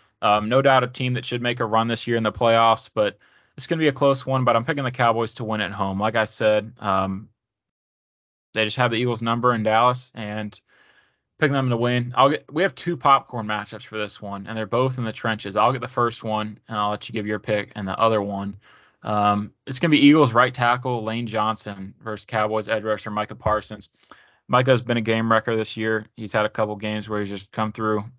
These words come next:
late in the fir-, fourth quarter and made a difference. Um, you know, one of those top five edge rushers in the league, like we were talking about a few minutes ago with Crosby. Lane Johnson,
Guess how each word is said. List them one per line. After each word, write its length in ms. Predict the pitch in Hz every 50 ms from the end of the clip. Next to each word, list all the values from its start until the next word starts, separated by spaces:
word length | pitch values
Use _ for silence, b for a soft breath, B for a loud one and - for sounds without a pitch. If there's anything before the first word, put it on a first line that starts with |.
| _ _
late 140 | 120 110 110
in 80 | 95
the 60 | 98 113
fir-, 280 | - 117 110 110 - _ _
fourth 320 | - - 117 110 107 -
quarter 420 | - - 113 113 110 113 107 107 b b b b b b b b
and 100 | - 107
made 180 | 110 110 110 107
a 60 | 104
difference. 580 | 98 104 110 113 - 117 110 107 - - - b b b b b b b b b b _ -
Um, 540 | 107 98 95 95 95 95 95 92 101 110 - _ _ _ _ _
you 80 | 120
know, 100 | 107 98
one 140 | 98 110 113
of 40 | 107
those 160 | 110 110 -
top 260 | - 127 113 110 110
five 200 | - 113 107 107
edge 180 | 107 110 110 104
rushers 280 | 110 104 - 120 110 104
in 60 | 107
the 100 | 104 101
league, 240 | 104 104 104 104 104
like 200 | 107 104 101 107
we 60 | 104
were 60 | 101
talking 320 | - - 104 104 - 110
about 160 | 101 101 98 98
a 60 | 98
few 140 | - 110 104
minutes 300 | 104 104 101 98 - -
ago 160 | 110 104 101
with 160 | 101 - -
Crosby. 640 | - - 113 104 104 104 104 - 110 104 101 95 b b b b b b b b b b b
Lane 180 | 127 127 135 127
Johnson, 500 | 127 127 123 127 127 - 104 95 92